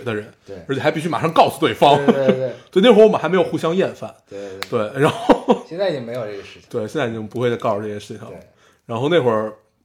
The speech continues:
Speaker 1: 都守在窗户前面看。
Speaker 2: <laughs> 就每到冬天的时候，因为那会儿睡特别晚。
Speaker 1: 对。
Speaker 2: 然后一直都盼着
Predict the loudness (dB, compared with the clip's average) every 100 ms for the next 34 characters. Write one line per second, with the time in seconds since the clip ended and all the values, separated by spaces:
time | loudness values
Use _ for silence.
0 | _ -2 -2 -4 _ _ _ _ _ _
1 | -10 0 2 2 2 2 6 4 6 4
2 | 4 4 2 2 2 2 2 2 2 0
3 | 0 -2 0 0 0 -2 0 0 0 -2
4 | -4 -4 -2 -2 -2 -4 -6 0 -2 -2
5 | -8 -10 -6 0 0 0 -6 _ _ -8
6 | -8 -6 -6 -6 -4 -4 -4 -6 -6 -6